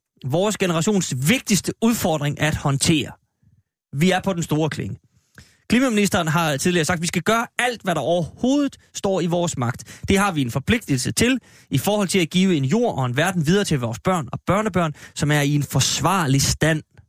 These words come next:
Altså, det er jo politisk retorik, når den er bedst.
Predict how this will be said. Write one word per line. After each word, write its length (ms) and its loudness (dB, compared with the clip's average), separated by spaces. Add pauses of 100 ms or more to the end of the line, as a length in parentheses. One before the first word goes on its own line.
(1080)
Altså, 180 -2
det 220 4
er 120 2
jo 240 2 (580)
politisk 480 0
retorik, 420 0
når 140 2
den 100 -2
er 60 2
bedst. 540 -2